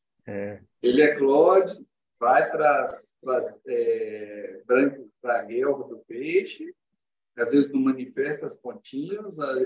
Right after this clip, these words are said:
Speaker 2: a gente acha que tá tudo de boa, o peixe tá brigando ali, tá,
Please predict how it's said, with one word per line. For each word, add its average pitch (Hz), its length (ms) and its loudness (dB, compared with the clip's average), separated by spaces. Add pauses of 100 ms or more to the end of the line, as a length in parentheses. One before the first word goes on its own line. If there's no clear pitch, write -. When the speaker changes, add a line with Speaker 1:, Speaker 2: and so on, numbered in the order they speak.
Speaker 2:
a 123 80 -10
gente 123 360 -14
acha - 400 -6
que - 100 -18
tá 131 140 -16
tudo - 260 -18
de 127 80 -16
boa, 165 540 4
o - 100 -12
peixe - 400 -6 (140)
tá 131 80 -6
brigando 131 540 0
ali, 151 540 -12
tá, - 280 -4